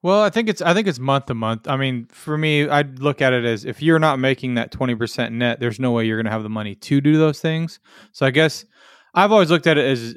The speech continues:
as kind of a good figure 'cause, like, yeah, that, that puts some cushion in, in, into the, the account, gives you a little bit of spending to actually do those types of things. But at the end of the year, yeah, if you're coming at ten percent, but you've able to do all those other activities you were mentioning,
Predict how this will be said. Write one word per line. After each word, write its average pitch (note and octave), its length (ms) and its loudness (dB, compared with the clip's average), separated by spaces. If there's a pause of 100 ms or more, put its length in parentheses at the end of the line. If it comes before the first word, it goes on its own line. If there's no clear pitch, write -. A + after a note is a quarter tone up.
as C3+ 200 -4
kind D3+ 200 -2
of C3 60 -2
a B2+ 60 -2
good C3 180 -2
figure C3 300 0
'cause, A#2+ 180 -8
like, A#2 160 -6
yeah, C#3 140 2
that, B2+ 320 -2
that C#3+ 340 0
puts - 260 -4
some B2+ 200 -8
cushion G#2+ 640 -6 (920)
in, A#2+ 280 -6
in, A#2 440 -8
into B2 260 -8
the, G#2+ 260 -6
the A2+ 180 -8
account, A2 380 -6
gives C3+ 160 -4
you D3 100 2
a - 40 4
little D3+ 180 4
bit C3+ 140 0
of A2+ 80 -6
spending A2+ 720 -4 (500)
to - 100 -4
actually B2+ 300 0
do G3 240 0
those D3 220 0
types B2 260 -4
of G#2+ 80 -12
things. A2 240 -8
But F3 160 0
at F#3+ 80 0
the G3+ 80 0
end G#3 100 2
of G3 80 2
the E3+ 80 0
year, G3 200 4
yeah, E3+ 160 4
if - 100 -2
you're D3 80 -6
coming D#3+ 240 0
at B2+ 140 -2
ten D3 160 -2
percent, C3+ 360 -2
but B2 120 -6
you've A#2+ 180 -4
able C3+ 300 -2
to A2 80 -10
do B2 380 -2
all A#2+ 260 2
those A#2+ 240 -2
other B2 260 0
activities C3+ 480 -2
you A2 60 -4
were G#2+ 80 -4
mentioning, A2 460 -4